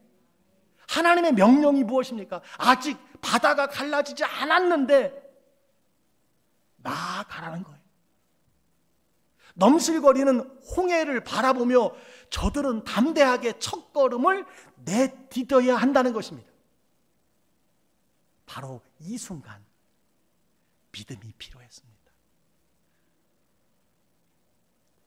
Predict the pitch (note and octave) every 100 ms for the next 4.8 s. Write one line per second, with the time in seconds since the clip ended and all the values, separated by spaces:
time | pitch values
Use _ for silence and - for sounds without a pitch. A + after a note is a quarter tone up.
0 | _ _ _ _ _ _ _ _ _ _
1 | _ _ _ _ _ - A#3 G#3 A#3 A#3+
2 | B3 A3+ A3 A3 G#3+ - - - - G3
3 | F3 C#3 C3+ D#3+ D#3 D3+ C3+ - - A2
4 | B2+ F#3 D#3 C#3 B2+ B2 B2